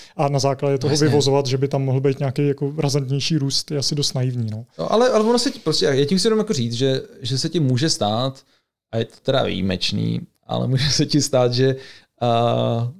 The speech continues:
Speaker 2: nějaký tvůj jako klasický liberální pohled na svět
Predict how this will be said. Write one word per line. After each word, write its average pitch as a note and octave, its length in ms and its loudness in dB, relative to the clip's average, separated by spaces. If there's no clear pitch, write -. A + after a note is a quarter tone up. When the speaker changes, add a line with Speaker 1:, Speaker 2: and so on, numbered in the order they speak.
Speaker 2:
nějaký B2 360 -2
tvůj C3 340 0
jako C3 260 -2
klasický C3 840 0
liberální B2+ 500 2
pohled C3+ 300 0
na A#2+ 80 -2
svět B2+ 300 -2